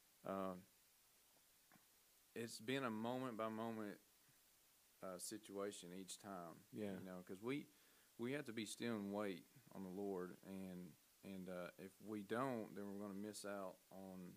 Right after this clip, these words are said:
Speaker 1: on what God has for us. And, and sometimes it's, it's not easy going,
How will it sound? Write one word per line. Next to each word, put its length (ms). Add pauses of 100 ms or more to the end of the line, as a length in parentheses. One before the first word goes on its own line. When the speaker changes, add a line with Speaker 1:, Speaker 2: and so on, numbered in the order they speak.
(600)
Speaker 1:
on 140
what 200
God 260 (220)
has 220 (100)
for 240
us. 240 (340)
And, 360 (640)
and 100
sometimes 540
it's, 240
it's 160
not 220
easy 220
going, 460